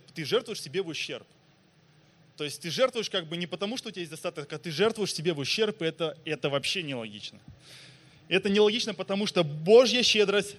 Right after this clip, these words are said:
она не поддается человеческой логике. Она нелогична. Божья щедрость, она нелогична. В Библии мы видим примеры такой нелогичной щедрости. Например, бедная вдова, которая пожертвовала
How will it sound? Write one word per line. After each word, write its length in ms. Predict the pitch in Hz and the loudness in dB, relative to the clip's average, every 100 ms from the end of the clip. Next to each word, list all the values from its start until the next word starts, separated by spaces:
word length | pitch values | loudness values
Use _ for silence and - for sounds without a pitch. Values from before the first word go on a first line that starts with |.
| - | -6
она 220 | 170 202 | -2 0
не 100 | 196 | 0
поддается 540 | 190 160 180 208 202 | 0 2 4 4 2
человеческой 560 | - 170 156 175 160 151 | 0 2 2 0 -4 -4
логике. 420 | 135 127 110 92 - | -4 -6 -12 -20 -14
Она 220 | - 147 156 | -6 -2 0
нелогична. 680 | 151 139 135 151 - 107 - - - - - - - - | 0 0 -2 -4 -6 -12 -20 -20 -20 -20 -20 -20 -20 0
Божья 340 | 156 208 214 | 2 4 2
щедрость, 420 | - 202 190 180 165 | 2 2 2 -2 -4
она 240 | 165 165 | 0 2
нелогична. 680 | 160 156 147 151 180 - 113 104 - _ _ _ - - - | 2 2 0 -2 -4 -6 -12 -20 -20 _ _ _ -20 -20 -16
В 40 | 135 | -2
Библии 280 | 185 254 247 | 2 2 4
мы 140 | 196 | 6
видим 240 | 226 202 | 6 4
примеры 480 | 175 175 180 226 247 | 4 4 6 8 6
такой 260 | 220 175 180 | 6 2 2
нелогичной 680 | 180 180 214 214 185 139 - - - | 6 6 6 4 2 0 -4 -16 -4
щедрости. 640 | - 202 220 208 - 139 | 4 6 6 6 2 -6
Например, 480 | 135 175 202 214 185 - - 139 | -6 -2 0 0 -2 -12 -16 2
бедная 380 | 208 233 220 | 4 6 6
вдова, 320 | 180 170 208 220 | 4 4 4 4
которая 360 | 196 202 185 | 0 -4 -4
пожертвовала 800 | - 175 180 226 208 180 160 131 | -2 2 4 4 2 2 2 0